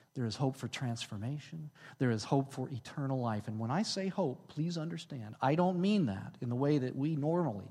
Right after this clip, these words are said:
use hope, as in, "I hope it's eighty degrees and sunshine tomorrow." That's just wishful thinking. When I use the word hope, Christian hope isn't wishful thinking. It is rock solid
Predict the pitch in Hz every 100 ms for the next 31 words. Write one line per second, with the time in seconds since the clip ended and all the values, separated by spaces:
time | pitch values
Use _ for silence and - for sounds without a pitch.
0 | - 120 104 117 - 127 127 120 127 123
1 | 143 143 175 156 120 107 - - - -
2 | _ _ _ _ _ - - _ 143 143
3 | 135 120 135 139 127 123 156 156 143 104
4 | 92 95 92 87 107 - _ _ _ _
5 | 139 170 - 110 - 117 - 107 143 139
6 | - 110 101 _ _ _ _ _ _ _
7 | _ _ _ _ _ _ _ _ _ _
8 | _ _ _ _ _ _ _ _ _ _
9 | 120 170 208 175 170 165 135 196 143 -
10 | - 254 - - 104 98 98 - _ _
11 | _ _ _ 156 185 214 156 190 - 202
12 | 180 123 101 - - _ _ _ _ _
13 | _ _ - 123 101 104 101 160 196 214
14 | - - - - - - 175 180 175 160